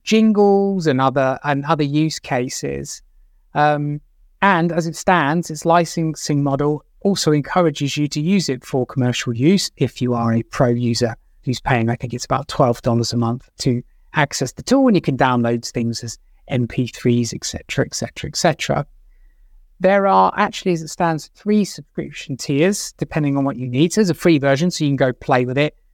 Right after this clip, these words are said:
There's the professional, and then there's the enterprise. So with free, you can generate up to twenty tracks of forty-five seconds each per month for non-commercial use. And then if you're a bit gonna likely be a bit more of a power user,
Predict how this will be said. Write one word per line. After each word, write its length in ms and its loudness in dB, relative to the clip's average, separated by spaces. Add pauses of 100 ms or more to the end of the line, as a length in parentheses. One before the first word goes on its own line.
There's 180 0
the 80 -4
professional, 840 -2 (300)
and 140 2
then 120 0
there's 220 -2
the 240 -10 (260)
enterprise. 880 -2 (200)
So 120 0
with 160 2
free, 480 4 (300)
you 180 2
can 540 -2
generate 380 0
up 160 -6
to 100 -16
twenty 420 -2
tracks 540 -4 (320)
of 260 2 (120)
forty-five 680 0
seconds 520 -6
each 300 -6
per 120 -16
month 340 2 (440)
for 200 0
non-commercial 880 0
use. 440 2 (340)
And 120 0
then 140 2
if 160 -4
you're 100 4
a 60 0
bit 240 -4
gonna 220 0
likely 320 0
be 140 0
a 60 0
bit 160 -8
more 140 0
of 100 -6
a 60 -14
power 380 2
user, 480 0